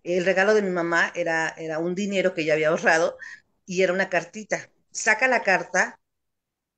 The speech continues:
y la carta súper profunda, hablándonos una por una a las hermanas,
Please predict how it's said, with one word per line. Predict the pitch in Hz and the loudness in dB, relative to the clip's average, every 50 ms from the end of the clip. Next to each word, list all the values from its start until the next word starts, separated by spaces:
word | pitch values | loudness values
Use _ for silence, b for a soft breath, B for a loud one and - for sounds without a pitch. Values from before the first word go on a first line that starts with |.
| _ _ _ _ _ - | _ _ _ _ _ -10
y | 185 180 | -8 -4
la | 160 165 156 - | -2 -2 -2 0
carta | - 185 185 180 - - 208 214 | 0 0 0 0 -2 -4 -4 -4
súper | - - 208 - - 262 254 214 - - | -4 -10 -10 -2 2 4 4 4 2 -2
profunda, | - 202 196 196 185 - - 208 220 214 226 233 226 233 285 - | -2 2 2 2 2 0 -6 -6 -6 -6 -4 0 2 2 2 4
hablándonos | - 190 180 165 175 175 175 185 208 208 208 - - - - | 4 2 2 4 2 0 0 0 -4 -4 -4 -4 -6 -8 -8
una | 190 185 208 220 220 220 | -8 -4 -2 -2 -2 0
por | - 185 175 | 0 -2 0
una | 175 180 190 | 0 0 0
a | 180 | 0
las | 170 175 170 | 0 0 -2
hermanas, | 151 143 151 151 156 165 185 254 330 - - - | -4 -4 -2 -2 -2 0 0 -2 -2 -4 -12 -20